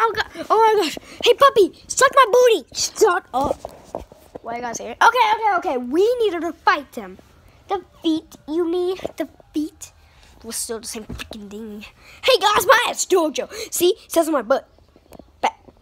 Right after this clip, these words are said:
butt tattoo. Ah, guys, run out! They're coming! They're coming to eat our booties! Ah, what? No! Guys, we're lucky. This is a nice spot. Yeah, but Freddy's missing. Um, guys, did you know it's me?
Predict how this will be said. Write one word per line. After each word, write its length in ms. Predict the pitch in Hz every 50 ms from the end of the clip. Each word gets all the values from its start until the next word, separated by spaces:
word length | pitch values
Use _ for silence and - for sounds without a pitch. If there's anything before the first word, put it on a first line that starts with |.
| _
butt 200 | - 254 - _
tattoo. 340 | - 233 - - - 208 220 _ - - - -
Ah, 320 | - 427 605 679 659 659 554 494
guys, 280 | 571 622 622 587 523 571
run 120 | 622 640 659 640 640 622 622
out! 100 | 605 - - - - - - - - - - - - - - - - - - - - - - - -
They're 180 | - 719 - -
coming! 680 | - 571 554 554 539 539 539 523 494 466 381 - - _ - -
They're 100 | - -
coming 280 | - - 554 508 494 480
to 100 | 508 427 -
eat 160 | 415 453 453 -
our 100 | - 381
booties! 440 | 320 320 427 466 453 381 339 330 -
Ah, 260 | - - 831 - - - -
what? 760 | 740 807 880 880 880 906 807 587 - - - - - - - - -
No! 840 | 640 - 740 740 762 762 719 740 784 784 762 762 719 719 740 - - - - - -
Guys, 400 | - - - - - 466 466 -
we're 180 | - 466 466
lucky. 360 | 440 480 494 466 392 349 285 - - -
This 280 | 381 466 440 427 415
is 60 | 392
a 80 | 403 392
nice 200 | 403 392 381 -
spot. 320 | - 427 427 359 254 - _ _ _ - - _ _ - - - - - - - -
Yeah, 140 | - 415 415
but 140 | 392 403 403
Freddy's 380 | - - 453 466 453 415 359 370
missing. 480 | 415 453 403 415 440 427 427 427 427 427 - - - - - - - - - - - _ _ _ _ _ _ _ _ _ _ _ _ _ _ _ _ _ _ -
Um, 440 | 262 262 269 254 247 247 247 254 262 - -
guys, 260 | - 247 247 240 247 240
did 200 | 226 226 226 240
you 100 | 269 277
know 360 | 285 285 285 277 277 277 - -
it's 220 | - 240 - - -
me? 320 | 226 208 214 247 247 -